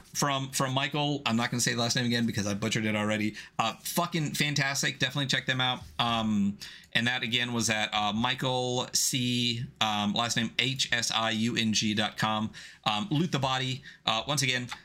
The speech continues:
amazing, uh, soundtrack and amazing, um, soundtracks that are out in the world. Awesome art, or awesome, um, uh, sound for R P Gs. Um, and, uh, and then you can find, uh, this game at Michael Sung, Michael C Hung dot H I O.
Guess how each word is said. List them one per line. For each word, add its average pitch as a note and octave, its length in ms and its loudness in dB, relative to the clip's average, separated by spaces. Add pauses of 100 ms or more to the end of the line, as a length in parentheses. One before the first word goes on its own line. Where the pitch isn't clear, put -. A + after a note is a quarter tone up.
(160)
amazing, D3 520 2
uh, A#2+ 160 2
soundtrack C3+ 760 0
and A2+ 220 2
amazing, C3 880 2
um, G#2+ 300 2
soundtracks - 1080 0
that A2+ 140 0
are G#2+ 60 0
out A#2 140 0
in - 80 -6
the A#2 60 -2
world. G#2+ 380 0
Awesome A#2+ 360 0
art, A2 340 0
or A2 220 0
awesome, B2 340 0
um, G2 540 0 (720)
uh, F#2+ 460 0 (420)
sound C3 520 0
for A#2+ 160 0
R A2+ 160 0
P A#2+ 160 -2
Gs. A#2+ 440 0 (400)
Um, A2 640 0
and, A2 440 0
uh, A2 200 2
and A2 140 0
then A2+ 140 2
you A2+ 60 0
can A#2 120 0
find, A#2 640 0
uh, G#2 300 0
this A2+ 320 -2
game G#2+ 640 0
at G2+ 280 2
Michael A2 640 0
Sung, G#2+ 440 0
Michael C3 320 0
C B2 220 0
Hung A2 160 0
dot G2+ 160 2
H G#2 160 0
I G#2 240 0
O. G2+ 60 -2